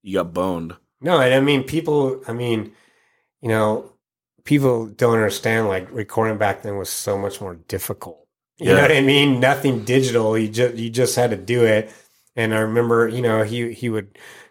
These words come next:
Speaker 2: cut the reels and literally tape 'em together.
Speaker 1: Yeah.
Speaker 2: And I think he's the one who got me in touch with Lynn Horowitz and just, yeah, he, he had a wealth of knowledge before the internet. He had a wealth of knowledge and just, you know,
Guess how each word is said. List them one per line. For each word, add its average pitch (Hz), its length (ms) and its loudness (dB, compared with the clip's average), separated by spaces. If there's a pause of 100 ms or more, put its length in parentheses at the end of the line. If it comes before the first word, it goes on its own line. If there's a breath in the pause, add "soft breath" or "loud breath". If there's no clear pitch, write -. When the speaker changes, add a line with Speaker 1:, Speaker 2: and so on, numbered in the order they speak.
Speaker 2:
cut - 240 -2
the 123 100 4
reels 113 560 0
and 101 240 -8
literally 117 400 0
tape 117 380 -4
'em 110 140 -2
together. 107 880 0
Speaker 1:
Yeah. 98 220 4
Speaker 2:
And 92 100 -2
I 131 80 4
think 185 240 0
he's 196 180 -4
the 156 80 4
one 123 160 4
who 120 80 0
got 120 260 -2
me 113 140 -4
in 101 140 -6
touch 110 300 -6
with 104 120 -8
Lynn 104 240 -8
Horowitz 107 840 -6
and 98 180 -14
just, 110 380 -10 (400)
yeah, 139 220 0
he, 156 200 -4
he 151 140 -2
had 202 120 4
a 135 60 2
wealth 143 400 2
of 120 100 0
knowledge 107 640 -6
before 165 360 4
the 135 120 -2
internet. 113 380 0
He 143 80 -6
had 160 100 2
a 123 60 4
wealth 127 400 2
of 113 100 -4
knowledge 120 600 -2 (400 soft breath)
and 104 100 -6
just, 110 300 -4
you 113 100 -6
know, 110 420 -4